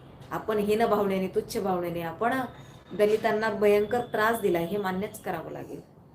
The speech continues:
आणि त्यामुळं ते तर माणूस म्हणून जगतच होते, परंतु आपण माणुसकी, आपण आपलं माणूसपण कुठेतरी विसरलो होतो आणि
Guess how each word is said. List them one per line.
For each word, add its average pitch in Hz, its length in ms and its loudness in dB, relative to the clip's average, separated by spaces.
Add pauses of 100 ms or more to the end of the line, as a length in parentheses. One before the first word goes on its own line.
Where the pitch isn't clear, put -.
(1160)
आणि 185 160 -10
त्यामुळं 190 340 -6 (100)
ते 208 120 0
तर 233 120 -2
माणूस 202 320 -4
म्हणून 214 240 -8
जगतच 196 340 -2
होते, 180 400 -10 (440)
परंतु 202 300 -2
आपण 226 300 2
माणुसकी, 202 600 -2
आपण 208 300 -2 (480)
आपलं 208 240 6
माणूसपण 202 540 0
कुठेतरी 190 340 -2
विसरलो 180 420 0
होतो 165 180 -4
आणि 165 180 -6